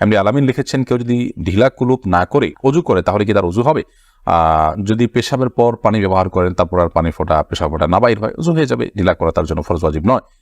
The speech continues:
আর যদি আশঙ্কা থাকে তাহলে সেক্ষেত্রে আশঙ্কা দূর করা পর্যন্ত তিনি অপেক্ষা করা বা যেভাবে হোক এটা করা উচিত,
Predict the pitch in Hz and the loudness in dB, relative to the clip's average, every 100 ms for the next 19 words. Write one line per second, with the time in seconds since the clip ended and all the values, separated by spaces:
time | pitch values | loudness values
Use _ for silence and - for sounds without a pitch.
0 | _ - 95 92 87 85 - 87 110 110 | _ -2 0 0 -2 -2 0 0 2 0
1 | 98 95 95 90 90 87 - 98 87 87 | 0 -2 -2 -2 -2 -4 -4 -4 0 0
2 | 80 90 82 85 95 117 127 - 101 101 | 0 -2 -2 -2 -2 0 0 -2 -2 -2
3 | 98 101 101 _ _ _ - 87 78 90 | 0 -2 -2 _ _ _ -4 -2 -2 -2
4 | - 82 82 78 - - 80 76 104 120 | -4 -2 0 0 -2 -2 -2 0 0 0
5 | 104 90 82 - 76 110 73 | -2 -4 -2 0 0 0 -2